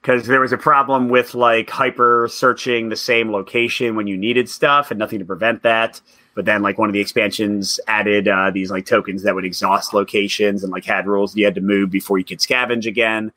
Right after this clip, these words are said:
So, yes, I, you know, is, is half-baked too harsh or not? I don't know. But either way, it sounds like if you're buying into Maximum Apocalypse now,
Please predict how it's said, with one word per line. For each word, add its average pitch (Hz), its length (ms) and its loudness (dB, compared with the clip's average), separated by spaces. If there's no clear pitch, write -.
So, 113 500 2
yes, - 440 -4
I, 120 100 -6
you 123 220 -6
know, 92 200 -6
is, 170 180 0
is 160 220 0
half-baked 151 640 -2
too 196 160 0
harsh 165 280 2
or 165 60 -4
not? 156 220 2
I 127 80 0
don't 123 160 -2
know. 120 220 2
But 135 140 -6
either 143 260 2
way, 117 520 2
it 120 120 -16
sounds 139 200 -2
like 131 140 -6
if 143 200 -2
you're 139 100 -2
buying 127 280 2
into 117 140 -6
Maximum 117 340 -2
Apocalypse 107 480 -2
now, 196 360 2